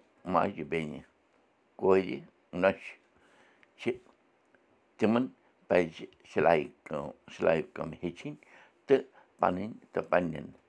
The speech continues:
شُرٮ۪ن کَٹٮ۪ن ہٕنٛز پَلو ڈَلو پانہٕ سِوٕنۍ، یعنی پان-، یعنی دَپ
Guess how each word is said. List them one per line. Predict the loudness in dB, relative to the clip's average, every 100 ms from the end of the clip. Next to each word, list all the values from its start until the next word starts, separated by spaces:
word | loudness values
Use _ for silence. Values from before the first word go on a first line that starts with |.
| _
شُرٮ۪ن | _ -4 -2 -2 -8
کَٹٮ۪ن | -12 -14 -14 -18 -18 _ _ _ _ -2
ہٕنٛز | -2 -2 -10 _ _ _ _
پَلو | 4 4 -2 -8 _ _ _
ڈَلو | 2 4 4 -6 _ _ _ _ _ _ _ _
پانہٕ | 0 0 -4 -14 -10
سِوٕنۍ، | -10 -8 -12 -20 _ _ _ _ _ _ _ -20 -20 -20 -16 -4
یعنی | 2 2 0 -8 _ _ _ _ _ _ -6
پان-، | 0 0 -2 _ _ _ _ _ _ _ _ _
یعنی | 2 4 4 0 -4 -10 _
دَپ | 0 0 0